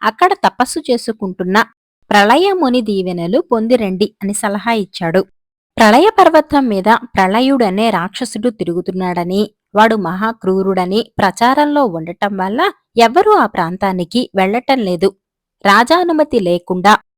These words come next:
వాడే రాజ్యంలోనూ అడుగుపెట్టకుండా శాపం ఉన్నదని అందరూ చెప్పుకునేవారు. అవకాశవర్మ చెప్పింది విన్న రాజు,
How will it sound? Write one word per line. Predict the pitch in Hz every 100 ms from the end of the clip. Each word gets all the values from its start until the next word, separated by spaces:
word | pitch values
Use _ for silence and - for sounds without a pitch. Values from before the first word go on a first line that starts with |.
| _ -
వాడే | 220 202 202 269
రాజ్యంలోనూ | 302 247 240 254 247 247 269 -
అడుగుపెట్టకుండా | 185 190 247 220 - 202 202 196 214
శాపం | 226 175 170 208 202
ఉన్నదని | 185 180 170 180 226 -
అందరూ | 202 214 294 330
చెప్పుకునేవారు. | 254 208 190 185 185 175 170 180 208 _ _ _ _ -
అవకాశవర్మ | 220 294 415 403 370 320 262 247 247 220
చెప్పింది | 208 214 214 220
విన్న | 196 190 180
రాజు, | 165 165 175 190 226